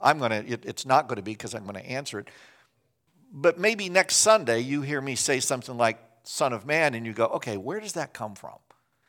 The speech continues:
That would be a good first Sunday question. See, where, where does the Son of Man come from? I'll answer it real quick. Jesus uses the term "son of Man" to, to refer to himself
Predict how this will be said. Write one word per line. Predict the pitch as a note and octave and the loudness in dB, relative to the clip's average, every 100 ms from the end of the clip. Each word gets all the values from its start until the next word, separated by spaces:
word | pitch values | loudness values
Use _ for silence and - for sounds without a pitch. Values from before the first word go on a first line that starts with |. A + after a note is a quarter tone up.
| _ - | _ -2
That | C3 F3 | 0 2
would | G3+ | -2
be | D3+ | -2
a | B2 | -4
good | G2+ G#2 C#3 | -6 -8 -10
first | - - E2+ - - - | -12 -12 -8 -6 -6 -10
Sunday | - E2 - - | -12 -10 -12 -10
question. | - A3+ - - - - | -8 -6 -6 -10 -14 -14
See, | - G2 G#2+ | -12 -8 -8
where, | B2+ - C4+ C4 | -8 -8 -8 -6
where | D4+ | -4
does | F4+ | -4
the | A3 | -2
Son | - F#3 | 2 2
of | D#3+ | 2
Man | D3 C3 | 2 2
come | A#2+ A2 F2+ | 2 -2 -2
from? | F#2 F2 _ _ | -8 -12 _ _
I'll | - G3 A#2 | 4 6 6
answer | D#2 - - | 0 -8 -10
it | - _ - - - - - | -16 _ -20 -18 -18 -16 0
real | D#3 | 2
quick. | B2 - G#2 - - _ _ _ _ _ _ _ _ - - - | 2 -2 -8 -10 -20 _ _ _ _ _ _ _ _ -20 -20 -8
Jesus | - A3+ G#3+ A3 - | -4 -2 0 0 -2
uses | D#3 F3 E3+ D3+ D#3 C3 | -4 -6 -4 -4 -4 -6
the | C#3 | -10
term | - C3 A#2+ | -8 -8 -6
"son | A2+ - C3 | -4 -2 -2
of | A#2 F#2 | -4 -6
Man" | G#2+ G#2+ G2+ G2+ | -6 -4 -6 -8
to, | - A2+ G2 - - - _ _ _ _ _ _ _ - _ - | -8 -8 -10 -16 -20 -20 _ _ _ _ _ _ _ -20 _ -14
to | - B2 | -10 -8
refer | G#2+ A2 - - F#3 F#3 | -6 -6 -4 4 6 6
to | - | 2
himself | C#3+ C#3+ A2+ - A#2 G2+ G2+ | -2 -2 -4 2 4 4 0